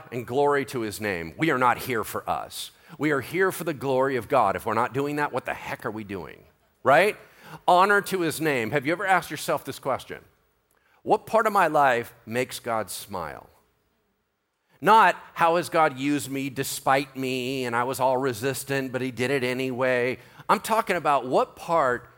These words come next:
of your life does God just to get to use easy? Where you partner with him. We don't resist, we just partner, right?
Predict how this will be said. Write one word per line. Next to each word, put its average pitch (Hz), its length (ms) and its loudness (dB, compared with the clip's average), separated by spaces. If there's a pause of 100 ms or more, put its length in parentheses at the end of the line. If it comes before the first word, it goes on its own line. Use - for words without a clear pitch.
(160)
of 120 160 -4
your 156 320 2
life 120 540 2 (180)
does 135 160 -6
God 143 320 -2
just 139 240 -8
to 135 80 -12
get 123 220 -8
to 127 120 -12
use 110 460 -10
easy? 95 600 -12 (880)
Where 120 120 -4
you 139 160 -8
partner 139 560 -2
with 90 200 -8
him. 73 360 -12
We 92 140 -10
don't 117 240 -4
resist, 95 640 -12 (500)
we 104 140 -10
just 101 260 -10
partner, 80 520 -12 (800)
right? 123 260 -10